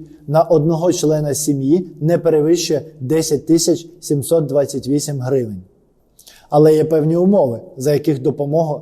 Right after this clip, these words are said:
не видаватимуть. Якщо внутрішньо переміщена особа придбала транспортний засіб, механізм, що підлягає реєстрації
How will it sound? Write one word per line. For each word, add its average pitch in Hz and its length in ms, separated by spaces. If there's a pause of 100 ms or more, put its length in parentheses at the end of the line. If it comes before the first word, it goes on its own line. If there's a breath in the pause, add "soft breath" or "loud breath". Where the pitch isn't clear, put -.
(140)
не 139 240
видаватимуть. 127 760 (840 loud breath)
Якщо 160 340
внутрішньо 190 520
переміщена 175 580
особа 156 480 (300 loud breath)
придбала 175 540
транспортний 165 680
засіб, 135 480 (460)
механізм, 156 680 (300 loud breath)
що 160 180
підлягає 156 560
реєстрації 151 760